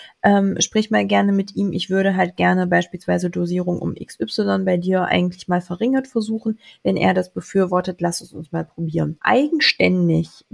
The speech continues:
darf ich das nicht. Also ich, ich spreche schon mal sowas aus wie,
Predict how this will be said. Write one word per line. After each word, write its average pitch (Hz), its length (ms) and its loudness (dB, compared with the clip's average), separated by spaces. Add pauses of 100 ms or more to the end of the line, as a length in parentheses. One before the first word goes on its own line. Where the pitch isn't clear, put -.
(160)
darf 170 360 0
ich 160 100 -2
das - 200 -6
nicht. - 280 -6
Also 190 320 2 (800)
ich, - 220 -12
ich - 280 -2
spreche 247 400 0
schon 254 240 2
mal 285 180 2
sowas 269 340 0
aus 262 360 4
wie, 233 260 2